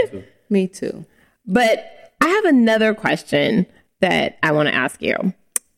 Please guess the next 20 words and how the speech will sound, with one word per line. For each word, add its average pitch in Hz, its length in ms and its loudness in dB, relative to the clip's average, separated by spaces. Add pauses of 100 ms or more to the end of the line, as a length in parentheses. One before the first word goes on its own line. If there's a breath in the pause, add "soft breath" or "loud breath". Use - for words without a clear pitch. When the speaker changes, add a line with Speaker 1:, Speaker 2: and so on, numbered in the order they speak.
(460)
Speaker 3:
You 277 540 4
kinda 285 280 2
are 202 260 2
a 190 40 2
very 180 300 2
live 170 220 2
out 165 180 2
loud 156 500 2
person, 156 680 2 (120)
Michelle. - 640 2
Speaker 2:
Mm-hmm. 196 880 -2
Speaker 3:
And 208 180 2
from 214 200 2
your 180 240 2 (200)
first 233 500 2
date 160 540 2 (360 loud breath)
<laughs> - 380 -12
to 202 120 2
your 196 280 4
engagement 180 1000 0